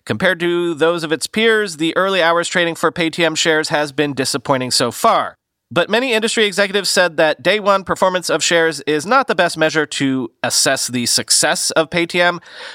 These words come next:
which offers a range of services including peer-to-peer payments and digital banking.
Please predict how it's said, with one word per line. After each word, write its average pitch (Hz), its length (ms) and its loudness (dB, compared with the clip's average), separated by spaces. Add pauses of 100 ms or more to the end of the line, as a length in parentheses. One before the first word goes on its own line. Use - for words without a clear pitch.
which 110 240 -2
offers 120 300 0
a 127 140 -2
range 127 280 -2
of 123 80 -2
services 131 420 0
including 127 360 -2
peer-to-peer 131 440 -2
payments 170 400 0 (300)
and 156 180 2
digital 135 300 -2
banking. 147 640 -2